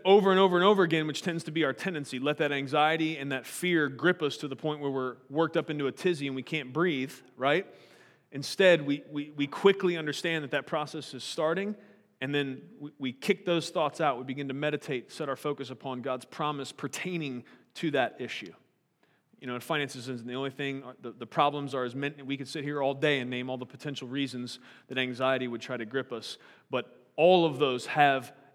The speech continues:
a corresponding promise from God. I-, if nothing else, if you can't, you know, as we begin to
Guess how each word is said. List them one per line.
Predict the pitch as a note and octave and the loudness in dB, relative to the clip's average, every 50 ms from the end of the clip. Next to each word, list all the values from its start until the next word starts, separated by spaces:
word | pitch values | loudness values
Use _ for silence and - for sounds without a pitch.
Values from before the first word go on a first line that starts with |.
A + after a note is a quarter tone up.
| - | -2
a | C#3+ C3+ C3 B2+ A#2+ | 0 0 0 0 -2
corresponding | - - - - E3+ D#3 C#3+ - - - D#3+ D3+ C#3+ C3+ B2 | -6 -8 -2 0 0 0 0 -2 -4 -4 -4 -4 -4 -6 -8
promise | - - D3+ C#3 C3+ B2+ B2 - - | -8 -6 -4 -2 -2 -4 -4 -8 -8
from | - - A#2 A#2 | -10 -8 -10 -10
God. | A2+ A#2+ A2+ G#2+ A2 A2 - _ _ _ _ _ _ _ _ - - - | -8 -8 -6 -8 -8 -10 -12 _ _ _ _ _ _ _ _ -20 -12 -4
I-, | - - - - | -4 -2 0 2
if | - E3 A#2+ | 0 2 6
nothing | F#3 G#3 B3 - - A3+ F#3 F#3+ | 8 10 10 10 8 6 8 8
else, | G#3 F#3+ D#3+ C3+ | 8 8 6 4
if | D#3 - | 0 0
you | F#3+ A3+ G#3+ | 0 0 4
can't, | - A#3+ G#3 E3+ - - - - | 4 2 2 2 -2 -12 -18 -12
you | - D#3+ | -6 -2
know, | D3+ D3+ | -2 0
as | D3 D3 | 0 2
we | C#3+ G#3+ | 2 2
begin | G3+ G3 F3 F3+ G#3 G#3 F#3+ | 2 2 4 4 4 4 4
to | - F#3+ E3 C#3 | 2 2 2 2